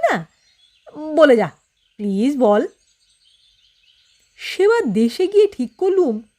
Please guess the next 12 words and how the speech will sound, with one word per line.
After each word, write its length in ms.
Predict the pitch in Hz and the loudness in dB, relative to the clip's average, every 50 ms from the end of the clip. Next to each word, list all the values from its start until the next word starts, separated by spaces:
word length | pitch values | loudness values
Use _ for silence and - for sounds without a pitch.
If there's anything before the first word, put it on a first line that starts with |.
| _ _ _ _ _ _ _ _ _ _ _ _ _ _ _ | _ _ _ _ _ _ _ _ _ _ _ _ _ _ _
কাল 400 | - 180 165 180 202 226 226 196 | -12 -8 -4 -2 -2 0 0 -2
অমাবস্যার 640 | 170 175 190 226 247 254 269 269 - - 311 302 285 | -2 -2 -2 -2 -2 -2 -2 -4 -4 -4 -4 -2 0
রাত 220 | 277 262 277 277 | 0 -2 -2 0
আছে, 380 | 349 359 359 - 480 453 262 165 _ _ _ _ _ _ _ _ _ _ _ _ _ _ | -2 -4 -2 0 0 0 0 -2 _ _ _ _ _ _ _ _ _ _ _ _ _ _
ঠিক 160 | - 339 285 175 151 139 _ | -6 -4 -4 -6 -12 -14 _
বারোটার 460 | - 160 180 233 339 415 403 480 466 | -6 -4 -2 0 0 0 0 0 -4
সময় 420 | 453 - - 427 392 294 214 202 285 _ _ _ _ _ _ _ _ _ _ _ | -4 -4 -4 -4 -2 -2 -4 -4 -6 _ _ _ _ _ _ _ _ _ _ _
ও 120 | - 208 196 | -4 -2 -2
বাড়িতে 360 | 165 180 170 170 190 - 359 | 0 0 0 -2 -2 -2 -4
ভূত 320 | 302 214 - - 185 196 170 147 | -4 -4 -4 -2 -2 -2 -2 -2
দেখতে 280 | - 185 165 _ - 175 | -4 -6 -6 _ -8 -6
যাব। 280 | 160 170 160 151 165 | -4 -4 -6 -6 -8